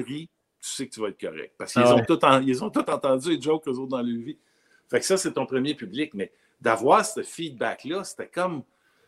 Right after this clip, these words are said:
Speaker 1: c'était le parfait mélange entre le théâtre puis, puis la télé.
Speaker 2: Uh-huh.
Speaker 1: Puis au début, ça prenait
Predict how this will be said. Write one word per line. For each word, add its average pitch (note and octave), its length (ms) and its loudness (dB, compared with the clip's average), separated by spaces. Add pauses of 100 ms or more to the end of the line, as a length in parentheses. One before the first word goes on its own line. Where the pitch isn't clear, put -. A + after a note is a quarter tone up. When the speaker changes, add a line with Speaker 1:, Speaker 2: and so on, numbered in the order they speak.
Speaker 1:
c'était - 240 2
le C3+ 60 -2
parfait B3 400 2
mélange F3+ 380 -2
entre C3 180 -6
le B2 80 -2
théâtre B2+ 480 -2 (520)
puis, G#2+ 360 -10
puis A2 140 -12
la G#2+ 120 2
télé. F#2 380 -6 (260)
Speaker 2:
Uh-huh. A#2 240 0
Speaker 1:
Puis A2+ 220 0
au D#3+ 200 12
début, C#3 440 2
ça G3+ 180 0
prenait C#3+ 560 -2